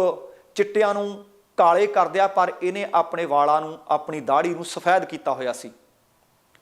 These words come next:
ਤਾਂ ਕਿ ਉਹ ਬਜ਼ੁਰਗ ਨਜ਼ਰ ਆਵੇ, ਬੁੱਢਾ ਨਜ਼ਰ ਆਵੇ। ਤੇ ਨਜ਼ਰ ਵਾਂਗ ਉਹਨੇ ਦੇਖਣ ਵਾਲੀਆਂ ਐਨਕਾਂ, ਭਾਵ ਨਜ਼ਰ ਦੀਆਂ ਐਨਕਾਂ ਵੀ ਲਾਈਆਂ ਹੋਈਆਂ ਸੀ।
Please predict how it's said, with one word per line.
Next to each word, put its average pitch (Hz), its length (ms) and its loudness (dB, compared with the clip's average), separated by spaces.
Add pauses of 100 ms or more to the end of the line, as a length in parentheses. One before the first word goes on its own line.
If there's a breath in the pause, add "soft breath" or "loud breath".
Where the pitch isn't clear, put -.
(240)
ਤਾਂ 175 160 4
ਕਿ 202 160 -6
ਉਹ 202 440 0 (260 loud breath)
ਬਜ਼ੁਰਗ 151 400 0
ਨਜ਼ਰ 160 320 2
ਆਵੇ, 160 220 2
ਬੁੱਢਾ 175 320 0
ਨਜ਼ਰ 139 260 -2
ਆਵੇ। 143 260 0 (500 soft breath)
ਤੇ 220 100 4
ਨਜ਼ਰ 156 420 2
ਵਾਂਗ 185 320 4 (100)
ਉਹਨੇ 190 200 -6
ਦੇਖਣ 156 340 -8
ਵਾਲੀਆਂ 165 440 0
ਐਨਕਾਂ, 190 360 -2
ਭਾਵ 170 240 2
ਨਜ਼ਰ 147 300 0
ਦੀਆਂ 156 240 -6
ਐਨਕਾਂ 196 340 -2
ਵੀ 151 100 -4
ਲਾਈਆਂ 135 260 -2
ਹੋਈਆਂ 127 240 -6
ਸੀ। 120 200 -10